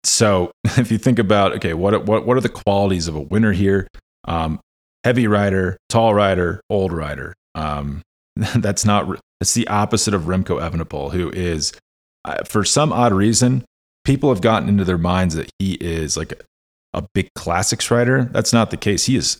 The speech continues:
he is small. He's smaller than, he's two kilograms smaller than Julian Alaphilippe, who's already pretty small. Um, the big, the big favorites in the betting markets are,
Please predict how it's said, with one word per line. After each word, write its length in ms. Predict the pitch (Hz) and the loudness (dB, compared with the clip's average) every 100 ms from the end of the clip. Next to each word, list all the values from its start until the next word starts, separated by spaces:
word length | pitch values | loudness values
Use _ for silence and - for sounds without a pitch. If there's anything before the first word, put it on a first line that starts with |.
| - | -2
he 100 | 113 | -2
is 100 | - | 0
small. 360 | - 95 90 | 0 0 2
He's 200 | 71 127 | 0 2
smaller 480 | - 110 104 113 110 | 2 2 4 4 4
than, 260 | 95 92 90 | 2 2 2
he's 220 | 101 - | 0 -2
two 300 | - 135 135 _ _ _ _ _ _ _ _ | 0 0 0 _ _ _ _ _ _ _ _
kilograms 540 | 135 127 98 92 85 - | 0 2 4 2 2 0
smaller 800 | - - 95 95 95 82 73 - _ | 0 2 2 2 2 0 -2 -6 _
than 160 | - 92 | -2 0
Julian 340 | 82 90 85 | 0 0 0
Alaphilippe, 500 | 80 73 - 85 78 - _ _ _ _ 120 | -2 -4 -6 -6 -6 -8 _ _ _ _ 0
who's 160 | 107 | 4
already 300 | 101 98 90 | 4 4 0
pretty 220 | - 85 | -2 -2
small. 380 | 76 92 78 - - - - _ _ | 0 -2 -2 -6 -8 -10 -10 _ _
Um, 180 | - - | -4 0
the 80 | 123 | 2
big, 220 | 123 196 185 - | 2 2 -2 0
the 80 | 143 | 2
big 220 | 190 190 | 4 2
favorites 420 | - 143 131 - | 2 4 4 4
in 60 | 110 | 2
the 80 | 85 | 4
betting 260 | 95 95 | 2 4
markets 460 | 90 90 92 85 - - | 2 2 -2 -4 -4 0
are, 280 | 95 92 | 0 0